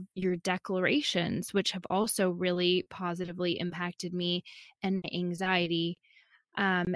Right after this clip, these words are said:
and I wrote down, you know, a lie and a truth. The lie is that I can't control my anger. And then the truth is that God can help me control my anger. And I literally typed that out <laughs> because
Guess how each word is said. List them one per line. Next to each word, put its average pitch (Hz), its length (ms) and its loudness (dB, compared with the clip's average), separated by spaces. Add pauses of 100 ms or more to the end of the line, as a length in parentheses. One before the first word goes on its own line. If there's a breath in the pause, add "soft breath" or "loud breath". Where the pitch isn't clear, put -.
and 190 160 2
I 185 340 4
wrote 190 420 2
down, 180 600 0 (140)
you 202 120 0
know, 160 260 0
a 165 100 -2
lie 185 380 4
and 190 160 4
a 170 60 -2
truth. 180 540 4 (100)
The 170 140 0
lie 180 300 4
is 170 240 2
that 170 200 0
I - 80 -4
can't 185 300 -2
control 180 320 -2
my 165 120 -6
anger. 160 520 -6 (600)
And 202 140 4
then 190 120 2
the 180 80 0
truth 254 420 -2
is 180 140 -2
that 180 220 -2
God 175 340 2
can 190 120 -6
help 165 240 -2
me 165 160 -4
control 175 360 -6
my 160 140 -2
anger. 160 380 -2
And 156 100 -2
I 151 100 -6
literally 180 720 0
typed 151 400 -6
that 160 180 0
out 156 420 2
<laughs> - 40 -20
because 226 680 2